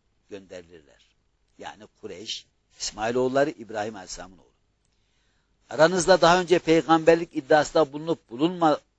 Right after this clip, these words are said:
bulunup bulunmadığını sordum. Veyahut da böyle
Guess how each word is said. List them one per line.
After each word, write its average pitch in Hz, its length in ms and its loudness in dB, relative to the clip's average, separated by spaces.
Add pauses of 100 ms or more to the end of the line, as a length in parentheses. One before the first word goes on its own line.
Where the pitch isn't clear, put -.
(120)
bulunup 147 440 -12 (760)
bulunmadığını 160 600 2
sordum. 131 420 -2 (1300)
Veyahut 131 240 -2
da 117 180 0
böyle 135 380 2